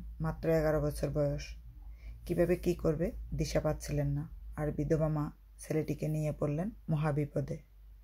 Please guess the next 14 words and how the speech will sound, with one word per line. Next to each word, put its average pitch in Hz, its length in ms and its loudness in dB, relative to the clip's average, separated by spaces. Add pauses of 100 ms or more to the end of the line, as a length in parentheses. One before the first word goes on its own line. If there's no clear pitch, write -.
(420)
বর, 160 280 6 (280)
ননদ 156 520 2 (140)
কেউ 165 160 6
ফিরেও 160 360 4
তাকালেন 147 460 0
না। 143 220 0 (1200)
একটা 165 240 0
মাত্র 165 300 4
রুম 160 240 4
দিয়েছেন, 160 400 2
রুমে 160 240 4
একটা 147 260 -2
মাত্র 147 300 0
খাট। 139 240 -2